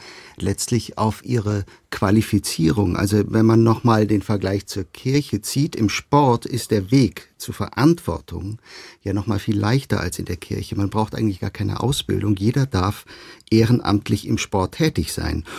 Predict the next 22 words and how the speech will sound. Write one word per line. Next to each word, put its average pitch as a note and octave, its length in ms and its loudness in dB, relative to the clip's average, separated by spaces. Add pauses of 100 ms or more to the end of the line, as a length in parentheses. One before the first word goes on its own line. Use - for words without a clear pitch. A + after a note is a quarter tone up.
(180)
Und A2 160 2
wenn A2 140 6
ich F#2+ 160 0
sehe B2 420 8
und - 220 -4
höre, B2 380 6
wie G2 80 0
Sechsjährige G#2 640 -2
teilweise G#2+ 580 0
auf - 180 -8
dem - 80 -16
Fußballplatz - 760 -4
rumkommandiert G#2 800 -2
werden, F2+ 300 -4
dann G#2 120 -6
frage E2+ 320 -8
ich - 100 -12
mich, C#3 360 0
wie F#2+ 80 -4
geht G2 180 0
das A2 180 -2
zu D3 380 2